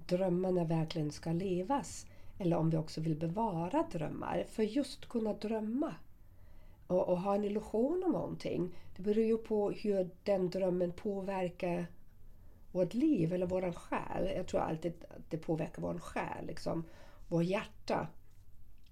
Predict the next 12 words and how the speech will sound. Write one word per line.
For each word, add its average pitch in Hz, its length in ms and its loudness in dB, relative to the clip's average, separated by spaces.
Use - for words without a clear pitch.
Jag 196 180 -2
tror 269 260 6
att 175 140 2
det, 160 220 8
ehm, 160 720 2
att 165 120 -6
det 190 60 0
är 180 40 -2
fantastiskt - 840 -4
att 160 120 -4
ha 180 100 -4
drömmar 214 800 -2